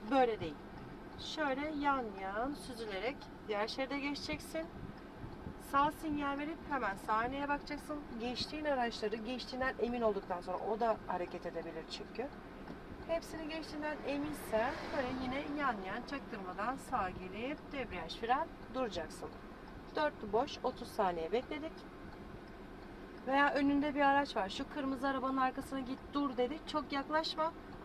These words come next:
O dururken senin çıkman gerekebilir. Hadi bakalım gidelim diyorlar. Dörtlümüzü kapatıyoruz. Vitesimizi bire alıyoruz.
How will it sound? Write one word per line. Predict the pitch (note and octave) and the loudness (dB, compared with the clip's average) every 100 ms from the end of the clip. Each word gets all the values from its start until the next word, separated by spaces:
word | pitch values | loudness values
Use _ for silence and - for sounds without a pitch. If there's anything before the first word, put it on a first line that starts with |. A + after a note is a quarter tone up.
| - | -2
O | C#4 A#3+ | 0 2
dururken | D4+ E4+ D4+ - D#4 | 2 2 0 2 2
senin | D#4+ C#4+ C#4 | 2 -2 -2
çıkman | - - A#3 A3 | -4 2 2 2
gerekebilir. | G3 - - D3+ - - - - - - - - - - - - - - | 0 -4 -6 -8 -8 -10 -10 -12 -12 -12 -12 -12 -12 -14 -14 -14 -12 4
Hadi | F4+ F4 | 4 4
bakalım | D#4+ - D#4+ D#4+ | -2 0 0 -2
gidelim | C#4+ D4+ D4+ D4 | -4 -2 0 2
diyorlar. | A3+ F#3 G3+ C#4 - | 2 4 2 0 -2
Dörtlümüzü | C#4 D4 - C#4 C#4 | -2 0 -2 -6 -6
kapatıyoruz. | - C#4 D4 - D4 D4 - - - - - - - | -6 -4 -4 -4 -6 -6 -10 -12 -14 -14 -12 -10 -6
Vitesimizi | G#3+ - B3 - G#3 G3 A#3 C4+ - G3+ | -6 -4 -6 -4 -2 -2 -2 -2 -6 -6
bire | F3+ E3 | -4 2
alıyoruz. | F#3 B3 C#4 C#4+ D4+ D#4 - - | 4 4 4 0 0 -8 -10 -12